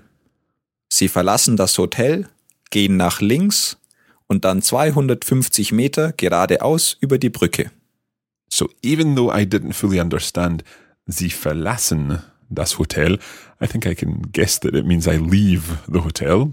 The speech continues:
Speaker 2: You go out of the hotel.
Speaker 1: Genau, dann gehen nach links.
Speaker 2: Go left.
Speaker 1: Und dann zweihundertfünfzig Meter geradeaus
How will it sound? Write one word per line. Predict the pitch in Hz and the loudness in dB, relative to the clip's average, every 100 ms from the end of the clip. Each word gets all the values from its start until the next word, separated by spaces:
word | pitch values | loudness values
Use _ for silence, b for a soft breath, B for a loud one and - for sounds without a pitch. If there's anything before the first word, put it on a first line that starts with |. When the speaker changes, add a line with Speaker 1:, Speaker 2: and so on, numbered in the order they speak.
| - | -4
Speaker 2:
You | 82 85 82 82 | 0 0 0 -4
go | - 98 | -4 -2
out | 117 | 0
of | 95 | 0
the | 85 | 0
hotel. | 80 - 82 127 - b b | -2 0 0 -2 -8 b b
Speaker 1:
Genau, | - 87 95 165 - - | -2 0 2 0 -4 -6
dann | 90 90 - - | 0 0 -2 -4
gehen | 107 98 92 | 0 2 2
nach | 87 - | 0 -2
links. | 95 107 202 - - - 85 | 0 0 0 0 -4 -6 -4
Speaker 2:
Go | 87 80 | -2 0
left. | 78 64 143 - - - - _ _ _ - | -2 -2 -2 -4 -12 -14 -16 _ _ _ -4
Speaker 1:
Und | 98 90 | -2 0
dann | 104 104 101 113 _ | 0 0 -2 -4 _
zweihundertfünfzig | - 135 160 139 110 92 - 101 95 - 90 - | -2 0 0 2 0 0 -2 -2 -2 -2 -2 0
Meter | 120 160 160 165 - - | 0 0 0 -2 -4 -4
geradeaus | 90 85 82 92 - 156 180 - | 0 2 2 2 2 2 2 0